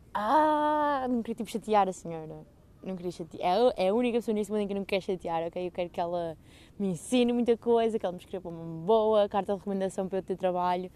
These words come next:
Eu fiquei tipo, "Foda-se, fodi tudo."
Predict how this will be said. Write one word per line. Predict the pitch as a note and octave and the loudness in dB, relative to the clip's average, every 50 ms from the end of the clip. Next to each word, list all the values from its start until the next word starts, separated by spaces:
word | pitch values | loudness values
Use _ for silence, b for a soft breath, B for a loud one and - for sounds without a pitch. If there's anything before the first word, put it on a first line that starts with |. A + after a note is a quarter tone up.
| B B B B B B B B B B B B B B B - - | B B B B B B B B B B B B B B B -12 -8
Eu | - - - - - - - - - - - - - - - - - _ _ - - - - F#3 | -6 -6 -6 -6 -8 -10 -12 -12 -14 -14 -16 -18 -20 -20 -20 -20 -20 _ _ -20 -20 -16 -16 -6
fiquei | - A3 | -6 -4
tipo, | - G#3 E3 | -4 -4 -8
"Foda-se, | - - - F#3+ F3 E3+ E3+ - - | -4 0 2 2 2 2 0 -4 -10
fodi | - - G3+ G3+ F#3+ | -10 -4 -4 -4 -4
tudo." | - F3+ E3+ D#3+ D#3 D#3 | -2 -4 -6 -6 -8 -10